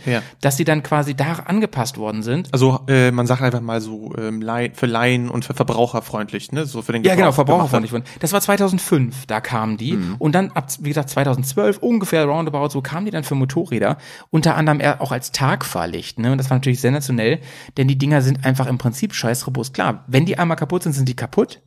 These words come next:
Speaker 1: Ja.
Speaker 2: Da musst du, brauchst du neues Licht, da kannst du nicht das Leuchtmittel austauschen, das geht nicht.
Speaker 1: Genau. Äh, du hast das Problem natürlich, dass einzelne, ähm, Dioden du-, kaputt gehen und, äh, das ist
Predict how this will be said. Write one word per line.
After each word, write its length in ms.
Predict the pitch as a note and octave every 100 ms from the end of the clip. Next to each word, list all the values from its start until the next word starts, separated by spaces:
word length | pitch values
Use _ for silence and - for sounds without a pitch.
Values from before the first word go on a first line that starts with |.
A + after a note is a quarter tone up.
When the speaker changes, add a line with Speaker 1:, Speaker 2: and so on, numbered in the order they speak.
| _
Speaker 1:
Ja. 160 | A#2 G#2
Speaker 2:
Da 140 | -
musst 160 | D3 D#3
du, 60 |
brauchst 180 | B2+ C3
du 60 | C3
neues 240 | B2 A#2
Licht, 280 | B2+ G3+ -
da 60 | A#2
kannst 240 | C3+ C3 -
du 40 |
nicht 140 | C#3+
das 60 | -
Leuchtmittel 400 | A#2+ C#3 F3+ E3+
austauschen, 440 | - - F3+ E3
das 160 | B2 B2+
geht 180 | A2 -
nicht. 220 | D3 - - -
Speaker 1:
Genau. 340 | D3 B2 A2+ - -
Äh, 240 | C3+ C3
du 120 | B2+
hast 140 | C#3 C#3
das 80 | -
Problem 260 | C#3+ C#3
natürlich, 280 | C3+ C3+ C3
dass 220 | C3+ -
einzelne, 720 | B2 C#3+ D3 C#3 C3 B2+ B2+ B2+
ähm, 520 | B2 A#2+ B2 A#2+ A2+
Dioden 580 | - B2+ C#3 C3+ C3 B2 -
du-, 320 | - C3 C3 -
kaputt 340 | - D3 C#3+
gehen 240 | E3+ G#3
und, 380 | C4+ C3 C3+ -
äh, 320 | C3+ C3 C3
das 160 | B2 C3
ist 160 | C#3+